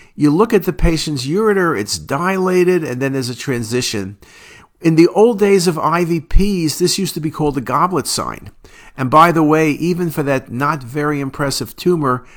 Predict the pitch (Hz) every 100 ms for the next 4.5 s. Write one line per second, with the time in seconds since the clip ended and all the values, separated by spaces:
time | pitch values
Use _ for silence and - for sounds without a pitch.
0 | - - 143 160 139 131 135 131 135 127
1 | - 120 120 - 107 113 107 113 110 107
2 | - 165 - - - - - - - _
3 | - _ - - - - 202 202 180 254
4 | - 185 123 -